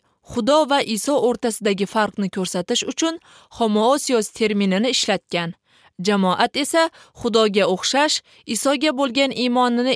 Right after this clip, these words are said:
e'lon qilish uchun homoiousios, ya'ni mohiyatan o'xshash so'zini tanlagan. Ariy vaziyatni tubdan o'zgartirgan. U Iso va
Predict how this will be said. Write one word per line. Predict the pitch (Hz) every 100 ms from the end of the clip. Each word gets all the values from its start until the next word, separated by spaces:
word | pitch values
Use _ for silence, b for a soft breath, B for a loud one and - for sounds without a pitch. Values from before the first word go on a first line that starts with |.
| -
e'lon | 226 240 277
qilish | - 220 233
uchun | 269 - 320 320 b b b b -
homoiousios, | 240 247 262 269 277 285 254 - 175 170 - _ _
ya'ni | 190 185 185 196 269 320 b b
mohiyatan | - 226 254 269 277 311 302 -
o'xshash | 202 196 - 302 - -
so'zini | 208 185 214
tanlagan. | 226 247 226 202 170 165 190 - _ _ _ b b b b b b b -
Ariy | 254 311 330 302
vaziyatni | 226 202 214 214 233 240
tubdan | 208 175 202 202
o'zgartirgan. | 202 175 202 185 180 175 170 165 - _ _ _ -
U | 254 294 b b -
Iso | 226 - 294 302
va | 262